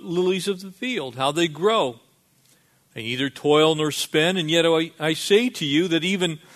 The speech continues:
Solomon, the, the incredible Solomon, perhaps the richest person that's ever walked the face of the earth, multiplying out his fortune into our modern day and time, uh, he would have made Bill Gates seem as though he was a pauper.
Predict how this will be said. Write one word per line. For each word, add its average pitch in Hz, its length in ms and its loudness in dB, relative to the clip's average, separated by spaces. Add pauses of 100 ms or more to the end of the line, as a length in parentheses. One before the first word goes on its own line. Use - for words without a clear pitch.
(200)
Solomon, 170 840 2
the, 143 220 -4
the 165 200 -4
incredible 240 600 0
Solomon, 156 720 0
perhaps 170 480 -4
the 165 140 -4
richest 139 400 -8
person 139 380 -6
that's 123 220 -12
ever 190 380 -2
walked 190 360 -2
the 156 80 -12
face 151 340 -6
of 127 120 -14
the 123 160 -12
earth, 120 300 -10 (1300)
multiplying 165 640 0
out 165 160 0
his 143 140 -8
fortune 156 540 -6
into 143 180 -10
our 135 140 0
modern 143 480 -2
day 143 240 -2
and 139 160 -8
time, 131 500 -6 (560)
uh, 131 220 -12
he 139 420 -6
would 156 160 -4
have 151 180 -4
made 147 300 -6
Bill 147 180 -2
Gates 147 360 -2
seem 147 320 -6
as 123 100 -10
though 135 160 0
he 127 140 -4
was 117 180 -16
a 117 60 -14
pauper. 139 500 -2